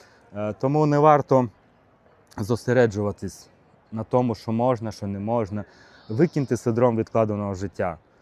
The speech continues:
Е, це очікувати, що щось зміниться, що війна закінчиться, стане краще. Е, потім почну жити, та? Живіть сьогодні. І якщо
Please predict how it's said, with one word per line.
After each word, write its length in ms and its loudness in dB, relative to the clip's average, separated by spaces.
Е, 460 -2
це 400 4
очікувати, 840 0
що 160 -10
щось 240 -2
зміниться, 640 -2
що 140 -4
війна 260 2
закінчиться, 580 -2
стане 300 -2
краще. 580 -2
Е, 240 2
потім 340 2
почну 360 0
жити, 380 0
та? 320 -2
Живіть 380 -2
сьогодні. 500 0
І 80 -4
якщо 480 4